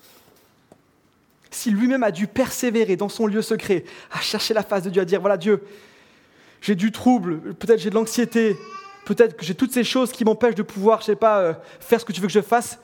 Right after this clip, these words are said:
tiens, je te le donne, reprends tout ça. » Si lui, si Jésus a fait ça, combien plus nous-mêmes devons le faire ?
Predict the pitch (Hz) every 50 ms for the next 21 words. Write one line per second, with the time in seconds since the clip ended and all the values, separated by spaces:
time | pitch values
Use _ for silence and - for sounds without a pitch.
0 | _ - - 226 196 - - 220 214 196 156 214 220 196 185 175 220 220 - 233
1 | 220 - 220 175 240 202 - - - 214 190 196 220 254 262 233 - - - 190
2 | 160 208 233 214 190 214 202 - 196 175 - - 131 127 - - - - - -
3 | - - - - 220 185 208 202 180 - 190 170 - - 190 175 175 170 151 156
4 | 143 139 139 131 - - - 101 - -